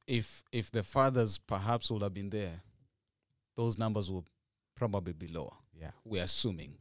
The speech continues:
Speaker 2: We're assuming.
Speaker 1: We're not necessarily saying that that's what's going to be the case. So, uh, th-, thank you for, thank you for, thank you for that. Let me ask the, let me ask the gentlemen,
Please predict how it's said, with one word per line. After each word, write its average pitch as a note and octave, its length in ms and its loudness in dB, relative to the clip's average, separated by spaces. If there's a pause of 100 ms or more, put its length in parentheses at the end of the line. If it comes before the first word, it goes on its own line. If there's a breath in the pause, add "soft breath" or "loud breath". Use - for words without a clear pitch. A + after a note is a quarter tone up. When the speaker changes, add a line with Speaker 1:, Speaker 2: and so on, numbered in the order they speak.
Speaker 2:
We're F2 60 -12
assuming. D#2 340 -8
Speaker 1:
We're E2+ 80 -4
not A2+ 180 2
necessarily G#2 460 2
saying F#2+ 240 0
that F#2 80 0
that's G2 240 -2
what's F#2 120 -6
going F2+ 160 -4
to E2+ 60 -12
be E2 120 -8
the F2 100 -6
case. E2+ 340 -6 (380 soft breath)
So, B2 460 6
uh, A2 280 0
th-, B2+ 180 0
thank G3 220 6
you G3+ 60 8
for, - 200 0
thank E3+ 220 4
you E3 60 4
for, B2+ 220 -2
thank D#3 220 4
you C#3+ 60 2
for A#2+ 120 2
that. G2+ 200 0 (200 loud breath)
Let E3+ 100 8
me G#3+ 80 8
ask D#3 180 8
the, - 120 0
let E3+ 180 4
me E3 100 4
ask D3 160 4
the C3 60 -6
gentlemen, G2 500 0